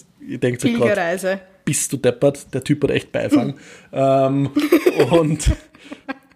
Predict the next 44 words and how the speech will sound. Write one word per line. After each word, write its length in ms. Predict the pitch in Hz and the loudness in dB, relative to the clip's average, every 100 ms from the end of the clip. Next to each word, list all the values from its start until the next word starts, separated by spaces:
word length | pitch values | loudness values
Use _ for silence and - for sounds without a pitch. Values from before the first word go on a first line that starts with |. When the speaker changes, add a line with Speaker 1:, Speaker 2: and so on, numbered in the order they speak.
| _ - - | _ -14 -12
Speaker 1:
und 120 | - 147 | -4 0
wir 100 | 135 | 4
waren 220 | 143 160 | 4 6
dann 320 | 170 165 165 - _ - | 4 4 0 -10 _ -8
leicht 420 | 135 147 277 - | 0 2 2 -2
beduselt 500 | 196 180 185 175 160 | -6 -2 0 0 0
beim 140 | 160 | 0
Konzert 320 | 143 160 156 | 2 2 0
und, 160 | 147 139 | 0 -4
und 100 | 143 | -2
es 120 | 131 | 0
gibt 200 | 196 170 | -2 -4
immer, 160 | 165 170 | -4 -2
was, 140 | 156 | -2
wenn 160 | 165 143 | -2 -4
du 100 | 143 | 0
beim 140 | 151 | 0
Konzert 340 | 143 - 156 156 | 0 0 0 0
bist 140 | - | -6
und 80 | 151 | -6
es 80 | 139 | -4
gibt 180 | 151 | -6
so 80 | - | -2
Leute, 400 | 135 135 151 160 | 2 4 4 0
die 140 | 147 147 | -4 0
dir 160 | 143 | 0
ein-, 180 | 135 139 | 0 -4
einfach 200 | 135 135 | -6 -6
am 80 | 131 | -6
Arsch 360 | 113 127 135 - | -4 -4 -4 -6
gehen, 220 | 117 110 | -6 -4
weil 180 | 110 117 | -2 -2
sie 500 | 113 120 123 120 117 - - _ - | 0 2 4 2 0 -6 -20 _ -4
irgendwie 760 | 139 131 - 127 127 127 127 | 0 0 -2 0 2 2 0
herumwanken, 920 | 120 117 139 120 113 123 - 139 127 120 | 0 0 0 0 -2 -2 -8 -8 -6 -4
grölen 880 | 120 123 127 127 127 123 123 127 | 0 2 4 2 2 -2 -4 -6
oder, 280 | 117 120 120 | -2 0 0
oder 180 | 127 120 | 2 0
wie 80 | 117 | 2
auch 60 | 123 | 0
Speaker 2:
Groß 140 | 143 | 2
Speaker 1:
immer, 120 | 175 180 | 2 2
Speaker 2:
sind. 60 | 135 | 2
Speaker 1:
ja. 160 | 180 | -2